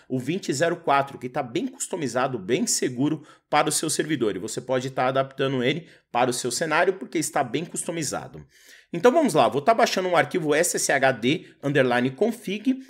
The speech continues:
já customizado. Então vou digitar aqui o comando sudo wget, vou salvar ele com a opção "-O", já sobrescrevendo, né, substituindo o arquivo original e buscando o arquivo do meu GitHub. Então vamos lá,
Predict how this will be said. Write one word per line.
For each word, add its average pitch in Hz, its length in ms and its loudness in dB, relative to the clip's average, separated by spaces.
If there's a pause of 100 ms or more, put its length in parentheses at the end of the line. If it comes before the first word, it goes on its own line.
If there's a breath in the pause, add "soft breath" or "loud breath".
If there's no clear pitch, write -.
(100)
já 139 220 0
customizado. 117 800 -2
Então 160 180 -6
vou 151 140 -2
digitar 170 400 -2
aqui - 100 -6
o 160 80 0
comando 147 380 -2
sudo 165 320 -4
wget, 147 840 0 (380 loud breath)
vou 180 180 4
salvar 185 520 6
ele 160 180 2
com - 80 0
a 151 60 4
opção 143 240 -4
"-O", 156 540 0 (260 loud breath)
já 123 360 0 (120)
sobrescrevendo, 156 1080 -2
né, 143 140 0
substituindo 151 800 -6 (180 loud breath)
o 117 120 0
arquivo 131 300 -2
original 202 540 0 (140)
e 220 80 -2
buscando 196 480 0
o 180 80 2
arquivo 147 340 0
do 147 140 -4
meu 135 420 0
GitHub. 87 760 -4 (460)
Então 73 200 -8
vamos 156 320 -2
lá, 92 240 -8